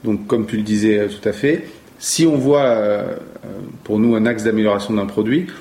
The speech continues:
on va l'améliorer. Mais pour nous, une parka d'hiver chez nous, ça peut faire un hiver, deux hivers, trois hivers. Alors certes, on va, euh, ramener peut-être une nouvelle couleur, euh, d'une année sur l'autre,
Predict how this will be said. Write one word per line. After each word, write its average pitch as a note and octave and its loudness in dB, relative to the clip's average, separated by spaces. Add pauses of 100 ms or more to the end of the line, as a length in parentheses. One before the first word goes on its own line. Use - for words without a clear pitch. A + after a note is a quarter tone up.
(140)
on G#2 0
va A#2+ 2
l'améliorer. A#2+ 2 (320)
Mais G2+ 0
pour A#2 2
nous, C3 6
une A2+ 0
parka A#2 -2
d'hiver G#2+ 0
chez A2 -2
nous, C#3+ 2
ça - -4
peut - -10
faire - -4
un G#2 -2
hiver, G2+ 0
deux G2+ -4
hivers, A2+ 0
trois G2+ -2
hivers. C3+ 0 (360)
Alors - -6
certes, - -2
on G#2+ 0
va, G2+ 0 (340)
euh, G2+ -2
ramener G#2 0
peut-être G#2+ -2
une A2+ 0
nouvelle G#2 0
couleur, A2 2
euh, G2 2
d'une G2+ -2
année G2+ 0
sur B2 2
l'autre, F3 0